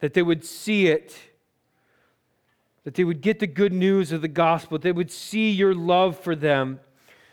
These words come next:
that they would see what unbelief leads to and what faith,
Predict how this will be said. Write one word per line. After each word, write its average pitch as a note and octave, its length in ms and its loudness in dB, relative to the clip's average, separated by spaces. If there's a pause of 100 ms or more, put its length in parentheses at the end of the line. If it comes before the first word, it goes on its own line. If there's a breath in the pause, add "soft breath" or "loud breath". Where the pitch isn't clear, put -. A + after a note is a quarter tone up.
(440 soft breath)
that F3 160 -8
they F#3+ 80 4
would G3+ 180 0
see A3+ 380 0
what G3 260 0
unbelief F#3+ 840 0
leads F3+ 460 -2
to D#3 280 2
and D#3 100 -2
what F#3 180 0
faith, G#3 640 0